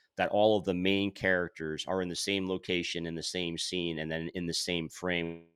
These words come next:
when finally, you know, leaving, uh, leaving the, leaving the battle scene on, on that surviving skiff. Uh, the only other time in the original trilogy where you see all of the characters together is when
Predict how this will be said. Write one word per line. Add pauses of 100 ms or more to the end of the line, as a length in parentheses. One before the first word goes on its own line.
when (220)
finally, (220)
you
know,
leaving, (540)
uh,
leaving
the,
leaving
the
battle
scene
on,
on
that (160)
surviving
skiff. (480)
Uh,
the
only
other
time
in
the
original
trilogy
where
you
see
all
of
the
characters
together
is
when